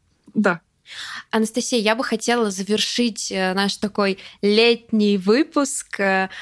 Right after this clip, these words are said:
Speaker 2: основными правилами, которые вы хотели бы рассказать в теме про уход за кожей летом.
Speaker 1: Э, наверное, всё-таки расскажу самые основные правила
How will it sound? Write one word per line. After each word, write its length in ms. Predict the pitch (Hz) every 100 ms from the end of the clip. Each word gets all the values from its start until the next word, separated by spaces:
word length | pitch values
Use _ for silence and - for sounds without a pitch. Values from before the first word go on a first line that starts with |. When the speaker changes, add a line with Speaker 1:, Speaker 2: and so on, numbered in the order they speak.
| - - - - -
Speaker 2:
основными 500 | 214 226 233 285 240
правилами, 720 | 247 226 220 220 196 185 185
которые 520 | 196 196 208 269 254
вы 80 | 208
хотели 500 | 202 196 - 202 233
бы 400 | 202 202 202 196
рассказать 840 | 180 - - 175 180 196 - - - _ _ _ -
в 80 |
теме 520 | - - 185 175 233 311 _
про 200 | - 190
уход 380 | 202 220 190 185
за 100 | 190
кожей 420 | 190 170 165 175 - _ _ -
летом. 420 | 170 165 - 139 - _ _ _ _ _ _ -
Speaker 1:
Э, 200 | 208 202
наверное, 840 | 208 214 220 254 202 190 180 180 180
всё-таки 420 | - 208 208 196
расскажу 500 | 185 - 214 208 202
самые 640 | 170 - - 196 190 185
основные 560 | - - - 202 208 196
правила 1000 | 170 202 202 190 185 180 180 175 170 170